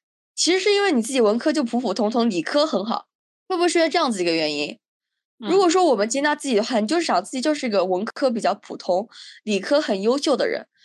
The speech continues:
Speaker 1: 如果我用这个角度上来讲，我会去不断地把自己的理科的优势最大化、最大化、最大化。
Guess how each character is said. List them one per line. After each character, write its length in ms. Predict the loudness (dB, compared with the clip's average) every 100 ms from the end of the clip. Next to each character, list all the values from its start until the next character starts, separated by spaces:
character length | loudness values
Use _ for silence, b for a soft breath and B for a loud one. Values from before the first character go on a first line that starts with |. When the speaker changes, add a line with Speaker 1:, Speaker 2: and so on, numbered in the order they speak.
| b -2
Speaker 1:
如 100 | 2
果 120 | 4
我 40 |
用 80 | 4
这 120 | 4
个 80 | 2
角 120 | 2
度 80 | 0
上 140 | 0
来 80 | -2
讲， 140 | 0 0
我 40 |
会 160 | 0 -2
去 120 | -4
不 160 | -4
断 160 | 0 0
地 80 | 0
把 120 | -2
自 140 | -6
己 80 | -4
的 60 | -2
理 160 | -4
科 100 | -4
的 80 | -2
优 140 | 0 -2
势 160 | -4
最 160 | -4 -2
大 160 | 0 -2
化、 180 | -2
最 140 | -2 0
大 160 | -2
化、 140 | -2 -4
最 160 | -4
大 120 | -2 -4
化。 300 | -4 -8